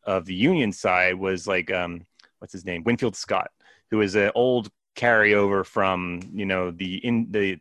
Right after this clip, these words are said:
American Indian Wars and the Mexican American War.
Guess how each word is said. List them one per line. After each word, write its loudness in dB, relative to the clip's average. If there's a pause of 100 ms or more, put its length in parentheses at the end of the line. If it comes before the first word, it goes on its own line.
American 0
Indian 0
Wars 4
and -2
the -2
Mexican -4
American -4
War. -2